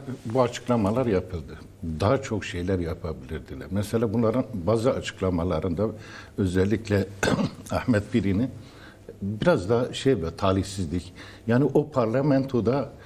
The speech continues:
e, ne bileyim, böyle sadece gidip döndüklerini, çıktıklarını söylüyor. Orada bir şeyler yapabilirler, pratikte bir şeyler yapabilirler, kanun çıkarabilirler,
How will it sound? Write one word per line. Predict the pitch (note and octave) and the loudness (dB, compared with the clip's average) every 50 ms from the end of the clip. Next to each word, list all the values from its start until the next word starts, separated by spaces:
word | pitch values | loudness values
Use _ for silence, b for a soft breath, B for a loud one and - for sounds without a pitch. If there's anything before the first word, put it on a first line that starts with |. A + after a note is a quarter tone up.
| B B B B - - | B B B B -10 -2
e, | G#2 G2+ G2+ G#2 G2 F#2 G2 - - - - - - - - - - - - - - - | 0 2 2 2 2 0 -2 -6 -10 -16 -18 -16 -16 -16 -16 -16 -18 -20 -20 -18 -8 -4
ne | A2 B2 D#3+ D#3 C3+ | -2 0 0 0 0
bileyim, | F#2 D#2+ D#2 C#2+ - - - - - - - - E2 | -2 -2 -4 -4 -8 -12 -14 -14 -14 -14 -12 -4 2
böyle | F2+ D#3+ D3+ F2 D#2 G2 C3 D3 C3+ | 4 4 4 4 2 2 0 -2 -4
sadece | - - - D#3 C#3+ D#2 E2+ F2+ - C3 B2+ | -4 2 2 2 4 2 0 -2 -2 0 0
gidip | A2 A#2 A#2 C3+ A#2 - - - - | 0 -2 -6 -8 -12 -14 -14 -6 0
döndüklerini, | G2 G2+ G2+ F2+ F2 D#2+ - - F2 F2 E2+ E2+ F2+ F2+ - - | 0 2 2 2 -2 -4 -6 -2 -2 0 0 0 -4 -4 -6 -8
çıktıklarını | - - - - - E2+ - - - G2+ F2 E2+ F2+ F#2 - - B B B B B - - | -14 -14 -12 -10 -12 -12 -8 -2 -2 -2 0 0 -2 -4 -4 -6 B B B B B -16 -14
söylüyor. | - - F#2 F#2 E2+ D#2 F2+ D#2+ B B B B B B B - | -8 -2 0 0 0 0 -2 -4 B B B B B B B 0
Orada | - B2+ C#3+ E3+ F3+ E3 - D3+ G#2 E2 D#2 D2+ | 2 4 4 4 2 2 2 2 0 0 -6 -6
bir | - | -6
şeyler | - - G2 G2+ B2 B2+ | -4 -2 0 2 2 2
yapabilirler, | A#2+ F#2+ F2 D#2+ - F2+ F2 - - - - C2+ C#2 D#2 D#2 | 2 2 0 -2 -2 -4 -4 -4 -4 -8 -8 -6 -4 -4 -4
pratikte | - G2 F#2+ F#2+ - - F#2+ - - - B2 A#2 | 0 0 0 0 0 -2 -8 -4 0 2 2 2
bir | G2+ | 2
şeyler | E2 - - F2 E2 D#2+ D#2+ | -2 -2 -2 -2 0 0 0
yapabilirler, | E2+ F2+ E2 D#2+ F2 F2+ D2+ D#2+ D#2+ F2 - - | 0 0 -2 -2 -4 -4 -4 -2 -2 -2 -4 -2
kanun | E2 D#2+ D2+ D2+ F#2+ F#2+ | -4 -4 -2 0 -2 -2
çıkarabilirler, | - - - F#2+ F#2+ F#2 F#2 - F#2 F2+ F#2 F2 D#2 F#2+ G2 | -2 -2 0 2 2 2 2 0 -2 -4 -4 0 2 0 0